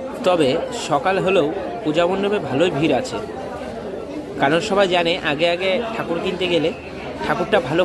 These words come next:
পাওয়া যাবে, কারণ লাস্টের দিকে আসলে ঠাকুরটা সেরকম ভালো পাওয়া যাবে না, তাই অনেকে সকাল সকাল ঠাকুর কিনতে চলে এসছে। তবে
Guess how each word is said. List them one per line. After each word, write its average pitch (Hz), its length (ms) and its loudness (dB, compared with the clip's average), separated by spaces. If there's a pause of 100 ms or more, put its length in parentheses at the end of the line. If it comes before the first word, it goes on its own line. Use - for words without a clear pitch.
পাওয়া 139 260 6
যাবে, - 160 -4 (560)
কারণ 135 180 2 (520)
লাস্টের 135 340 0
দিকে 208 160 2 (100)
আসলে 156 220 0 (360)
ঠাকুরটা 160 360 0
সেরকম 185 320 -2
ভালো 185 120 2 (100)
পাওয়া 135 240 4
যাবে 117 200 0
না, 107 40 -2 (320)
তাই 160 200 4
অনেকে 156 220 0 (120)
সকাল 147 280 0
সকাল 180 220 0
ঠাকুর 131 260 -2
কিনতে 143 260 -2
চলে 113 220 2
এসছে। - 240 -6 (1400)
তবে 180 220 4